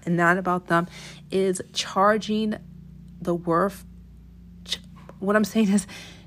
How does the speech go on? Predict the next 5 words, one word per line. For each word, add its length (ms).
charging 640
appropriately 680
for 160
your 160
services. 640